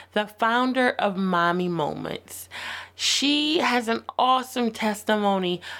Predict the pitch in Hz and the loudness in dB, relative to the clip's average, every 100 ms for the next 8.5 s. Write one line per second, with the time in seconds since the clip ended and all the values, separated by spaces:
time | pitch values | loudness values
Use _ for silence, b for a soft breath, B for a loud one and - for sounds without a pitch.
0 | B - 208 185 220 220 - 175 208 214 | B 0 0 0 2 2 -2 0 2 4
1 | 226 190 - B B B 175 175 214 247 | 4 0 -12 B B B -6 0 4 4
2 | 254 220 - 226 190 - 226 202 180 - | 4 0 0 0 0 -2 0 2 0 -4
3 | 165 202 277 269 202 208 - 175 190 190 | -2 0 2 2 0 -2 -2 2 2 0
4 | 156 139 147 B B 220 190 - 214 - | 0 -2 -2 B B -2 0 0 0 0
5 | 202 - 190 - 202 196 - - 202 185 | -2 -2 -2 2 2 2 -4 -2 0 0
6 | 185 - B B 190 196 180 165 - 85 | -2 -8 B B -4 -2 -2 -4 -6 -6
7 | - - B B B 220 226 240 233 - | -8 -14 B B B 0 2 2 0 -6
8 | - 233 220 220 | -4 2 2 2